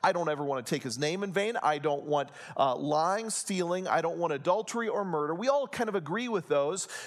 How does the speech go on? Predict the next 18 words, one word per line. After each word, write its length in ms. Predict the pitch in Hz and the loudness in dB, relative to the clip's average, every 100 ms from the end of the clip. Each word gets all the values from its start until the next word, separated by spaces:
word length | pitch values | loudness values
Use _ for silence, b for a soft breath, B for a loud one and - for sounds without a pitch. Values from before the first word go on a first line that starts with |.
| B B | B B
But 320 | 190 185 156 | 2 2 0
the 120 | 151 | -2
fourth 520 | 175 - 254 302 269 - | -2 0 2 4 2 -2
commandment, 720 | - 170 143 139 165 190 - | 0 2 2 2 0 -2 -4
keeping 320 | - 220 226 | -2 0 0
the 80 | 180 | 0
Sabbath 480 | - 208 190 190 - | 4 6 6 4 2
day 140 | 165 | 0
holy, 600 | 139 - 269 233 156 156 - B 139 | 0 2 4 4 0 -2 -8 B 2
is 220 | 180 156 | 2 4
the 100 | 180 | 2
one 400 | 147 180 226 233 | 2 2 2 2
that 120 | 180 | 0
most 320 | 151 185 262 | 2 2 0
Christians 560 | - 190 180 - 185 156 | 0 2 2 0 0 -2
just 440 | - 165 156 - | 2 2 2 -2
completely 600 | - 156 - 185 202 180 | -2 -2 0 0 0 0
disregard. 1000 | 190 143 160 - 156 135 139 123 104 82 | -2 0 0 0 -2 0 2 4 2 -2